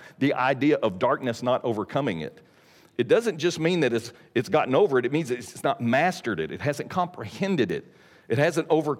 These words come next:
seized it. It hasn't grasped it. It can't wield it. You know, it made me, <laughs> it made me think of, okay, so when I was in high school, I took physics. I did not overcome physics,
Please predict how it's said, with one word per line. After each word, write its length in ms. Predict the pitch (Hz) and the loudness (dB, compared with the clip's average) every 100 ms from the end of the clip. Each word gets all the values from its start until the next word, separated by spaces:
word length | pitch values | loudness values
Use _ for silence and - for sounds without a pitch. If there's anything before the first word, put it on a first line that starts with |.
| 127 | -8
seized 520 | - - 202 220 117 | -6 0 2 2 0
it. 140 | 107 | 0
It 80 | 135 | 0
hasn't 380 | 139 165 160 135 | 0 0 0 -2
grasped 480 | 113 139 185 - 135 | 0 2 2 0 -2
it. 100 | 113 | -2
It 100 | 135 | -4
can't 280 | 180 180 113 | -4 -4 -4
wield 400 | 117 185 190 110 | -2 2 2 0
it. 160 | - - _ _ _ _ _ _ - | -6 -14 _ _ _ _ _ _ 0
You 120 | 156 | 2
know, 80 | 170 | 4
it 100 | 143 | 2
made 160 | 156 | 0
me, 80 | 135 - | 0 -4
<laughs> 60 | |
it 140 | - 117 | -6 -6
made 140 | 120 | -4
me 80 | 110 | -2
think 200 | 143 120 | 0 -2
of, 60 | - - - - | -6 -14 -20 -12
okay, 220 | - 107 113 | -4 -2 -2
so 100 | 117 | 0
when 100 | 127 | 2
I 120 | 196 | 2
was 100 | 160 | 2
in 80 | 139 | 0
high 160 | 143 | 0
school, 240 | 143 151 110 | 0 2 2
I 80 | |
took 220 | 113 - - | 2 -2 -2
physics. 500 | 123 98 - - - _ _ _ _ _ _ _ _ _ _ | -4 -4 -6 -12 -20 _ _ _ _ _ _ _ _ _ _
I 100 | 139 | -4
did 160 | 135 110 | -2 0
not 220 | 123 135 | 2 2
overcome 480 | 120 110 - 113 90 | 0 -2 -4 -4 -4
physics, 460 | 87 78 - - | -6 -8 -12 -18